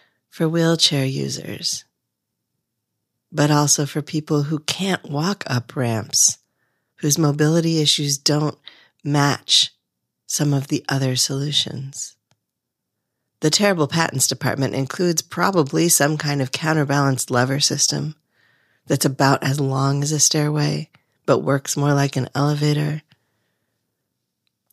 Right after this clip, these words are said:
The terrible patents division probably involves some kind of ramp that wraps around the outside of the house, only works in mild climates,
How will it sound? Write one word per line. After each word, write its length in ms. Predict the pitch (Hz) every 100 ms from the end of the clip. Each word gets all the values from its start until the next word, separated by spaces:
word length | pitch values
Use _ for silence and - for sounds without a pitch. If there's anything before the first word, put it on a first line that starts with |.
| -
The 140 | 165
terrible 340 | 160 151 139 131
patents 460 | 160 135 135 127
division 400 | - 127 131 139
probably 500 | 131 139 139 131 131
involves 440 | 131 135 127 131 127
some 240 | 139 139
kind 400 | - 131 139 131
of 240 | 131 127 - - - - -
ramp 320 | 131 117 127
that 140 | 139
wraps 320 | 147 135 131 139
around 240 | 131 131
the 100 | 117
outside 420 | 117 156 - 190
of 60 | 196
the 120 | 190
house, 500 | 190 202 214 - - _ _ _ _ _ _ _ _ _ _ _ _ _ -
only 240 | 139 139 135
works 300 | 139 135 135
in 100 | 135
mild 320 | 131 131 131
climates, 600 | - 151 151 147 -